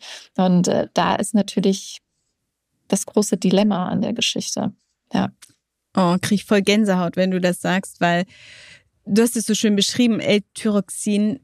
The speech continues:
Speaker 2: ist ja nicht die Lösung,
Speaker 1: Mhm.
Speaker 2: sondern ist ja eigentlich nur das Pflaster obendrauf. Die
Speaker 1: Mhm.
Speaker 2: Schilddrüse produziert nicht mehr richtig, dann nehmen sie jetzt das, was die Schilddrüse sonst macht.
Speaker 1: Ja.
Speaker 2: Die misst ja dann auch wieder den Spiegel im Körper und sagt,
Speaker 1: Mhm.
Speaker 2: „Oh, ist alles in Ordnung?“ und, äh,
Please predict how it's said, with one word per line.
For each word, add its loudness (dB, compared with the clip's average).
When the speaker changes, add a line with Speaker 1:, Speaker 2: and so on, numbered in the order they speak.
Speaker 2:
ist -2
ja 2
nicht 0
die 2
Lösung, 2
Speaker 1:
Mhm. 4
Speaker 2:
sondern 0
ist -6
ja 2
eigentlich -4
nur 0
das -2
Pflaster 0
obendrauf. 0
Die -4
Speaker 1:
Mhm. -6
Speaker 2:
Schilddrüse 4
produziert 0
nicht -2
mehr -2
richtig, -2
dann -4
nehmen 6
sie 2
jetzt 0
das, 0
was 0
die -2
Schilddrüse 2
sonst -2
macht. -2
Speaker 1:
Ja. 6
Speaker 2:
Die 6
misst 0
ja 2
dann 2
auch 0
wieder 2
den -2
Spiegel 2
im -2
Körper 0
und 0
sagt, 4
Speaker 1:
Mhm. -2
Speaker 2:
„Oh, 4
ist -2
alles -2
in -4
Ordnung?“ -2
und, -4
äh, -10